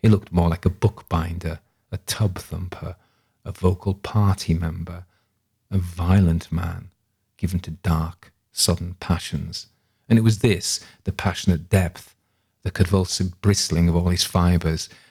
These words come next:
the mad fury of his barking when the end of a stick was pointed at him, that made him a hundred percent dog.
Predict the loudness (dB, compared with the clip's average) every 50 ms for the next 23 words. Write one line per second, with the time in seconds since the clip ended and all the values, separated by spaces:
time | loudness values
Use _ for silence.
0 | _ -2 2 4 6 6 6 6 2 0 -2 -4 -2 2 4 6 6 6 4 2
1 | 0 -2 -2 -4 -4 -4 -4 -2 0 0 0 0 -2 -4 -8 -8 -8 -8 -10 -10
2 | -8 -8 -8 -8 -8 -8 -8 -6 -6 -6 -4 -2 -2 -2 -2 2 0 0 0 0
3 | -4 -4 -4 -4 -10 -8 -8 -6 -4 -4 -4 -4 -4 -8 -10 -12 -10 -8 -8 -8
4 | -10 _ _ _ _ _ _ _ _ _ _ -2 0 2 4 6 6 6 8 6
5 | 6 4 2 0 0 0 0 0 -2 -6 _ _ _ _ _ _ _ _ _ -10
6 | -8 -8 -8 -4 0 2 4 4 4 0 -4 -8 -6 -6 -4 -2 0 0 0 0
7 | -2 -4 -6 -10 -10 -18 _ _ _ _ _ _ _ _ _ _ 0 0 2 2
8 | 2 -2 -4 -8 -16